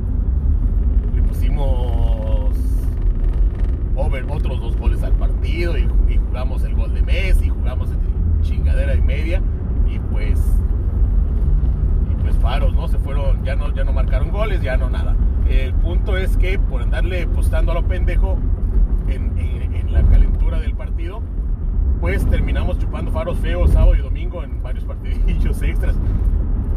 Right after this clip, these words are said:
De, de los tiempos en los que les ponía a los free picks que ves en el internet de varios tipsters, eh, pues fue cuando me di cuenta de que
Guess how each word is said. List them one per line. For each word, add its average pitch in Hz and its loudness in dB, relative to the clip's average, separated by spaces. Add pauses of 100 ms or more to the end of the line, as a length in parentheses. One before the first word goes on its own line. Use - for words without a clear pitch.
(180)
De, - 0
de - 4
los - -4
tiempos - 0
en - 2
los - -4
que - -8
les - -8
ponía - -6
a - -2
los - -6
free - 0
picks - 0
que - 0
ves - -2
en - 0
el - -2
internet - -2
de - -2
varios - 0 (1600)
tipsters, - 0 (280)
eh, - -2 (1600)
pues - 0
fue - -2
cuando - 2
me - -2
di - -2
cuenta - 0
de - -4
que - -4